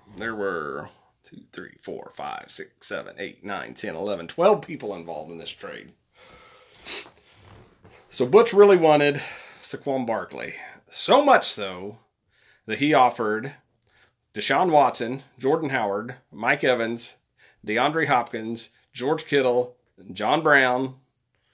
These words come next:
all productive players except Howard, for Matt Ryan, Barkley, Corey Davis, Vance McDonald, Tyreek Hill, and Aaron Jones. Now, Matt Ryan, that's a good pickup. He's having,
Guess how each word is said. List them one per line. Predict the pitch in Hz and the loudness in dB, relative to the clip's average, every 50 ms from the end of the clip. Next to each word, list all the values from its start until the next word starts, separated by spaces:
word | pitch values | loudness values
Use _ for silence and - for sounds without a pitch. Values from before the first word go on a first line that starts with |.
| _ _ _ _ - | _ _ _ _ -8
all | - 104 131 165 185 | -2 2 4 4 4
productive | 180 175 175 170 165 170 160 147 - | 4 4 4 4 4 2 2 -4 0
players | - 160 147 131 123 120 123 131 131 - - - - _ - | 2 2 4 4 2 2 0 -2 -6 -10 -16 -18 -20 _ -20
except | - - - 147 139 131 - _ _ - - | -18 -14 -10 -8 -8 -10 -10 _ _ -10 -4
Howard, | - 127 104 101 101 101 123 - _ _ _ _ _ _ _ _ _ _ _ _ - - - - - - _ _ _ - | -2 0 0 0 -2 -4 -6 -10 _ _ _ _ _ _ _ _ _ _ _ _ -20 -20 -20 -20 -20 -20 _ _ _ 2
for | 160 175 185 165 135 127 123 131 151 160 - - _ _ _ _ _ _ - | 6 6 8 8 6 4 4 2 -2 -4 -8 -18 _ _ _ _ _ _ -8
Matt | 113 113 123 143 - | -2 0 2 2 2
Ryan, | 170 156 143 139 135 135 135 135 135 135 131 131 _ _ _ _ _ - | 2 0 0 2 2 0 -2 -2 -4 -6 -8 -12 _ _ _ _ _ -2
Barkley, | 143 135 131 123 123 - 131 127 135 131 131 - - | 2 2 2 2 2 0 -2 -2 -2 -2 -6 -8 -8
Corey | - 151 151 160 156 156 | -4 -2 0 0 0 2
Davis, | 143 139 131 131 127 127 127 123 - | 2 4 4 4 2 0 -2 -2 -6
Vance | 123 - 120 135 143 135 - 147 | -8 -6 -4 -2 -2 -2 -4 -10
McDonald, | 131 110 120 123 127 127 127 123 127 123 - | -10 -8 -4 -2 -2 0 0 -2 -2 -4 -4
Tyreek | 131 127 120 123 127 117 | -4 -2 -2 -2 -4 -4
Hill, | - 123 120 120 117 113 113 - | -2 0 0 2 0 -2 -4 -6
and | 117 113 | -6 -4
Aaron | 107 107 104 98 98 | -4 -4 -4 -6 -4
Jones. | 98 104 95 82 71 - 78 82 - - - _ - - - - - _ - | -4 -4 -6 -6 -8 -14 -16 -20 -20 -20 -20 _ -20 -20 -20 -20 -20 _ -4
Now, | 117 117 113 117 113 110 110 110 - - | -2 0 2 2 2 0 -2 -6 -8 -6
Matt | 131 131 135 135 139 | -2 0 0 0 0
Ryan, | 131 127 131 131 127 123 120 117 - - | 0 0 0 0 -2 -4 -8 -10 -12 -10
that's | 139 127 123 - | -8 -8 -8 -6
a | |
good | 123 127 120 120 | -4 -6 -4 -2
pickup. | 120 117 117 120 113 113 113 - | -4 -4 -2 0 -2 -2 -2 -4
He's | 117 117 110 120 | -6 -8 -6 -4
having, | 117 110 110 113 107 110 110 104 | -4 -4 -4 -6 -8 -8 -10 -12